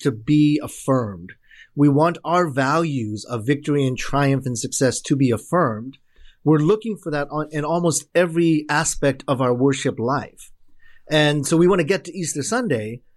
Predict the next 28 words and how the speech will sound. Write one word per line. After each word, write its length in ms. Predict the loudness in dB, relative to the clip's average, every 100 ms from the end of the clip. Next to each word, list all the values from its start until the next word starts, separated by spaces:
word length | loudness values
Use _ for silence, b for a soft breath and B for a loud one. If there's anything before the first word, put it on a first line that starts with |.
| _ _
without 360 | 0 2 2 0
going 240 | 0 0 0
through 300 | 2 2 2
Good 180 | 0
Friday. 500 | 0 -2 -2 -4 -8 _ _ b b b
We 80 | 2
want 160 | 4 4
to 60 | 2
get 180 | 0 0
to 80 |
the 120 | -2 -2
triumph 500 | -2 0 2 2 0
and 140 | 0
victory 440 | 0 -2 -6 -4
of 160 | -4 -2
Resurrection 540 | 0 0 0 -2 -4
Sunday 560 | -2 0 0 -2 -4 -12 _ _ _ _ 0
without 260 | 2 2
recognizing 640 | 0 -2 -2 -2 -2 -2 -4
the 80 |
pain 420 | -6 -6 -2 0 0
and 100 | 0
suffering 360 | 0 0 0 -2
that 100 | 0
leads 320 | 2 2 2
up 180 | 0 -2
to 80 |
the 80 | -6